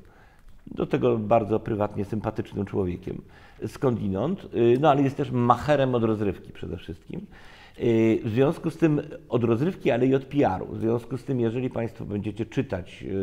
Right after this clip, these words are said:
y, rozmowę z nim, to też uważajcie, bo to jest człowiek tak świadomy tego, co mówi, co wolno mu powiedzieć, a czego nie, że nie należy brać wszystkiego jeden do jednego. To jest tak, że on też tu uprawia pewną własną propagandę,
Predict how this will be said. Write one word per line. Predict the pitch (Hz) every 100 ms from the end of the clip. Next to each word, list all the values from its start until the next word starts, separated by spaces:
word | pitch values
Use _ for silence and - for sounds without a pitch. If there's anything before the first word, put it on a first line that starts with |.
| 98
y, | 95
rozmowę | 101 104 92 95
z |
nim, | 113 208 - - -
to | 190
też | 180 185
uważajcie, | 190 214 214 180 - 104
bo | 92 101 101 - -
to | - 107
jest | 104
człowiek | 120 117 107
tak | 156 180
świadomy | 262 202 156 127
tego, | 120 110
co | 113 117
mówi, | 107 98 107 -
co | 131
wolno | 110 120 143 127
mu | 113 101
powiedzieć, | 117 107 101 104
a | 110
czego | 123 113 120
nie, | 107 110 175 - - -
że | 110 117
nie | 135
należy | 139 196 226 214
brać | 120 117 120
wszystkiego | - 120 - 127 117
jeden | 117 113 113
do | 107
jednego. | 113 98 104 87 65 - - - - -
To | 117
jest | 143 143
tak, | 117 127 120
że | 123
on | 123
też | 120 120
tu | 131
uprawia | 135 - 135 139 131
pewną | 120 123 113 113
własną | 110 113 120 113
propagandę, | 110 104 104 104 107 107 113